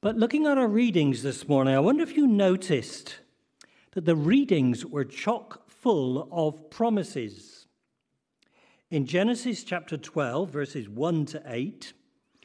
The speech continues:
we had nine promises of God to Abraham, things that God would do for and through him. And in two chap-, in two Samuel chapter seven, we had sixteen promises of God to David and his descendants.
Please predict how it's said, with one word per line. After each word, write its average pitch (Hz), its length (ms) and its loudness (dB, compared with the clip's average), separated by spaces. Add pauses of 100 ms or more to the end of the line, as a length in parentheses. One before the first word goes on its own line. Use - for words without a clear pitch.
(340)
we 135 200 0
had 139 260 -4
nine 165 560 0
promises 127 600 -6
of 117 180 -12
God 131 300 -12
to 143 160 -14
Abraham, 113 600 -8 (560)
things 135 320 -2
that 185 140 -6
God 139 280 -8
would 135 180 -8
do 139 160 -4
for 127 480 -10
and 143 200 -12
through 117 280 -14
him. 117 360 -12 (880)
And 160 160 0
in 147 120 0
two 170 240 0
chap-, - 540 -8
in 160 140 -6
two 165 160 -4
Samuel 147 400 -6
chapter - 260 -16
seven, 151 760 -4 (360)
we 208 100 0
had 240 160 -2
sixteen 226 500 -2
promises 143 540 -4
of 127 160 -10
God 117 380 -10 (240)
to 196 120 -8
David 131 600 0 (240)
and 151 220 -4
his 117 200 -4
descendants. - 1120 -8